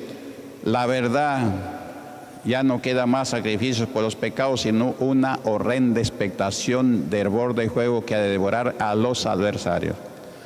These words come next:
Horrenda cosa es caer en el Dios vivo. Acá estamos en el Dios vivo, el que Dios que hizo los cielos y la tierra, el Dios que sana, el Dios que libera, el Dios que bendice. ¿Quién vive?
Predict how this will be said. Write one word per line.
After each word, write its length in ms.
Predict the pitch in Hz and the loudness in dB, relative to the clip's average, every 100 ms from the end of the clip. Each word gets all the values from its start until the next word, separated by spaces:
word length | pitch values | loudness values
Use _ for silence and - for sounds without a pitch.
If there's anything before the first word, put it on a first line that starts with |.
| - - - - - - | -20 -20 -18 -18 -16 -4
Horrenda 680 | 104 113 139 156 143 131 123 | -2 0 0 2 4 2 0
cosa 300 | 139 151 151 | 0 0 0
es 100 | 131 | 0
caer 460 | 127 117 135 143 147 | 0 0 0 0 0
en 140 | 110 | 0
el 160 | 107 104 | 2 2
Dios 260 | 120 120 | 2 0
vivo. 340 | 113 117 95 95 92 - - - - | 0 2 2 0 -2 -8 -12 -14 -10
Acá 200 | - - | -6 -4
estamos 340 | 113 139 139 120 | -2 0 0 0
en 100 | 104 | 0
el 140 | 101 | 2
Dios 260 | 113 127 104 110 | 2 0 -2 0
vivo, 360 | 147 117 101 | 2 4 2
el 160 | 101 98 | 2 0
que 180 | 98 104 | -2 0
Dios 300 | 101 135 127 | 2 0 0
que 160 | 139 | 0
hizo 220 | 131 127 117 | 0 0 0
los 180 | 107 | 0
cielos 320 | - 135 135 135 | 0 0 2 2
y 60 | |
la 140 | 120 120 | 0 0
tierra, 360 | 135 127 98 - - - - - - | 0 0 -2 -4 -12 -14 -14 -16 -4
el 220 | 113 110 | 0 2
Dios 280 | 120 143 135 | 2 2 0
que 180 | 131 117 | -2 -2
sana, 640 | - 147 143 135 120 110 | 0 0 2 4 2 0
el 240 | 110 107 98 | 0 0 2
Dios 260 | 135 135 | 2 0
que 340 | - 120 113 107 - - - | -2 0 0 -2 -6 -12 -6
libera, 540 | 107 113 117 147 123 101 90 - - - - - | -2 2 2 2 0 0 -4 -8 -12 -12 -14 -6
el 160 | 104 101 | 0 2
Dios 240 | 139 143 | 2 0
que 100 | 143 | 0
bendice. 600 | 131 131 135 139 - 92 87 - | 2 4 4 2 0 -2 -4 -4
¿Quién 160 | 107 113 | 0 2
vive? 540 | 139 135 110 - - | 2 2 0 -2 -8